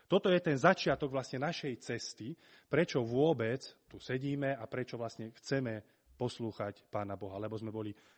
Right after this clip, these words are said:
ním zachránení a vlastne jeho slovom, ktoré bolo zasiaté v nás, splodení, znovu zrodení. Takže kresťanmi sa nestávame, keď,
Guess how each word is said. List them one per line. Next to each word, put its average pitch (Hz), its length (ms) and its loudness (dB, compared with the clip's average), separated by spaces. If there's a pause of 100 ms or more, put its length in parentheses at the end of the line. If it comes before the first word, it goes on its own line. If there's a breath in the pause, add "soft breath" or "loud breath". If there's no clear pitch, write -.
ním 139 400 0 (100)
zachránení 117 760 -6 (500 soft breath)
a 113 140 -6
vlastne 110 320 -8
jeho 110 420 -2
slovom, 104 540 0 (760)
ktoré 113 160 0
bolo 110 160 0
zasiaté 113 380 -4
v 104 100 -8
nás, 110 220 -2 (160)
splodení, 117 640 -2 (160)
znovu 120 480 -2
zrodení. 101 480 -8 (1300 loud breath)
Takže 139 240 4
kresťanmi 185 400 4
sa 175 160 0
nestávame, 139 720 2
keď, 123 160 -6